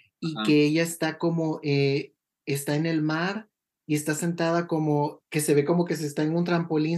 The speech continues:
Speaker 1: está sentada en un trampolín y se
Speaker 2: Ajá.
Speaker 1: mira el océano así inmenso.
Speaker 2: Sí, sí.
Speaker 1: So, e-, ella hace la referencia a eso,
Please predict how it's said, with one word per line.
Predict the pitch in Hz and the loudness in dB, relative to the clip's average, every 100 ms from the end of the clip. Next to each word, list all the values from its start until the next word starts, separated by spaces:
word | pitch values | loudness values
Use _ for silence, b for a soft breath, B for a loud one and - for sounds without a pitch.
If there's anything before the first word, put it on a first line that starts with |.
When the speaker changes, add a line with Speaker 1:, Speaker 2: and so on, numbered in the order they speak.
| 170 - | -4 -6
Speaker 1:
está | 147 190 233 | -2 -2 -2
sentada | - 180 160 202 214 | 0 0 2 2 4
en | 180 | 2
un | 165 | 0
trampolín | 170 156 151 147 185 147 143 B B B | 0 -2 -2 -2 -2 -4 -8 B B B
y | 160 | -6
se | 151 151 | 0 2
Speaker 2:
Ajá. | 143 | 2
Speaker 1:
mira | 147 | 2
el | 151 | 2
océano | 147 143 165 156 151 147 | 2 0 0 0 0 0
así | 139 - 160 151 139 - _ _ _ _ | -2 -4 -4 -4 -4 -8 _ _ _ _
inmenso. | 156 165 175 180 175 - - - _ _ _ _ _ | 2 4 4 4 2 -2 -10 -16 _ _ _ _ _
Speaker 2:
Sí, | 120 | -8
sí. | - | -8
Speaker 1:
So, | 143 165 | -2 0
e-, | 160 175 175 - - | 2 2 0 -6 0
ella | 165 180 170 170 | 4 4 4 2
hace | 170 | 0
la | 175 156 | -2 -2
referencia | 151 151 139 139 139 147 139 135 139 _ _ _ _ _ | -4 -2 -2 -2 -2 -2 0 -2 -8 _ _ _ _ _
a | 135 135 | -2 2
eso, | 156 156 - 117 | 2 0 -6 -14